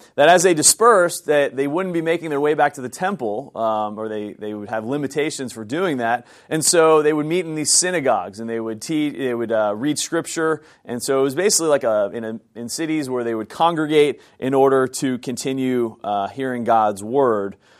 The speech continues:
um, spoken. Well, if we talk, you know, just as we said, there's lots of different churches, and sometimes even cultural churches. There's, like, Greek Orthodox and Russian Orthodox, and, you know, some of those, those are usually where you kind of think of, of, uh, along international lines.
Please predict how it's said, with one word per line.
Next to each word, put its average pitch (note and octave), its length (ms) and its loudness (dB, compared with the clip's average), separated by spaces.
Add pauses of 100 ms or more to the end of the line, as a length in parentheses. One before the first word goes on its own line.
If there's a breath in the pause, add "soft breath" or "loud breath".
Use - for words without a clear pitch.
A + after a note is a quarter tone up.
(200 soft breath)
um, F#2+ 420 -4 (360)
spoken. F3+ 540 0 (140)
Well, C3 280 4
if A#2+ 60 0
we B2+ 80 -10
talk, D3+ 240 2
you C3+ 140 -6
know, A#2+ 260 -4
just A#2+ 340 -8
as B2+ 120 -8
we C#3 80 -4
said, C#3 220 -4
there's A#2+ 180 -4
lots B2+ 320 -4
of B2+ 80 -8
different B2 280 -6
churches, F3+ 520 -6 (280 soft breath)
and A#2+ 120 -10
sometimes D#3 440 -2
even B2 220 -4
cultural D3+ 500 -6
churches. D#3 480 -8
There's, F#2+ 200 -10
like, F2 180 -14
Greek C#3+ 240 -8
Orthodox C#3+ 680 -4
and F2 300 -16
Russian C#3+ 300 -4
Orthodox, B2+ 640 -4
and, G2 160 -14
you F2+ 80 -14
know, F2 60 -16
some A#2 180 -12
of A2 80 -4
those, A2 160 -4
those C3 160 -4
are A#2+ 80 -2
usually G#2 260 -6
where G2 160 -4
you G2 120 -10
kind G#2 160 -10
of F#2 80 -14
think G#2+ 200 -10
of, F#2 200 -8 (400 soft breath)
of, G2 260 -4
uh, F#2 300 -4
along G2 380 -8
international A2+ 600 -8
lines. G2 360 -12